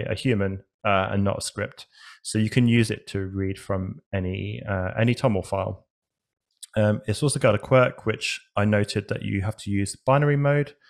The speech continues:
uh, when you're reading the files. Um, something I fell over the first time I <laughs> tried it. Okay, so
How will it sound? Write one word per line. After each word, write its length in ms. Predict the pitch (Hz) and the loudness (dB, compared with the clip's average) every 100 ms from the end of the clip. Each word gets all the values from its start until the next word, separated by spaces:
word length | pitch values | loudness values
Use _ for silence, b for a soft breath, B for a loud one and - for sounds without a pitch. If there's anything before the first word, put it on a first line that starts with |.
| b _ _ - | b _ _ 0
uh, 340 | 107 98 98 - | 2 2 0 -2
when 160 | 98 95 | -4 -4
you're 120 | 92 | -2
reading 220 | 92 92 | -2 -2
the 60 | 95 | -6
files. 480 | - 55 57 - - _ - | -6 -4 -4 -8 -18 _ -6
Um, 360 | 92 95 107 101 _ b b b | -4 -4 -6 -10 _ b b b
something 300 | - 107 101 | -10 -6 -2
I 100 | 101 | -2
fell 220 | - 104 101 | 0 2 2
over 180 | 98 | 2
the 80 | 98 | 0
first 280 | - 104 - | -2 -4 -4
time 140 | 101 | -6
I 60 | 98 | -4
<laughs> 0 | |
tried 340 | - - 110 | -2 0 0
it. 220 | - - - B B B B B B _ _ 127 | 0 -4 -6 B B B B B B _ _ 0
Okay, 400 | 131 127 - 98 123 - _ _ _ | 4 4 2 -6 -12 -14 _ _ _
so 920 | - - - 143 135 131 135 135 127 | -6 -4 2 6 6 6 4 2 0